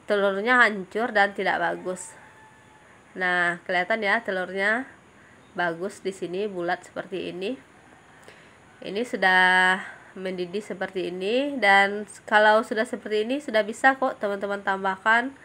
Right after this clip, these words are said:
sawi putih yang tadi yang sudah kita siapkan. Dimasukkan sawi putihnya di bagian sebelah saja ya,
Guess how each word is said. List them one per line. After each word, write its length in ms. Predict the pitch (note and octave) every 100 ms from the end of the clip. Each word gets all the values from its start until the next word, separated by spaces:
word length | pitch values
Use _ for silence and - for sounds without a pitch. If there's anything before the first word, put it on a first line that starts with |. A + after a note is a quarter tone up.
| - - - -
sawi 420 | - G#3 G3+ A3
putih 540 | - G#3+ - - B3 C4
yang 580 | C4+ G#3 G3+ G3+ G#3 G3+
tadi 720 | G3+ F#3 F#3+ G#3 A3+ B3 D4+ - _ - - - - - - -
yang 160 | G#3 G3+
sudah 240 | G#3 G#3
kita 220 | G#3 G3+
siapkan. 760 | G3+ G#3 F#3+ - F#3+ F#3+ A3 D#4 - - - - - _ _ _ _ _ _ _ _ _ _ _ - - - _ _ - - _ -
Dimasukkan 640 | G#3+ G#3 A3 G#3 G#3 G3+
sawi 240 | G#3 G#3 G3+
putihnya 400 | G3+ G#3 G#3+ A3+
di 160 | A3+
bagian 320 | G#3 G3+ G3 G3+
sebelah 400 | G3 F#3+ F#3+ G#3
saja 320 | F#3+ F3+ G3+
ya, 320 | G#3 F#3 F#3+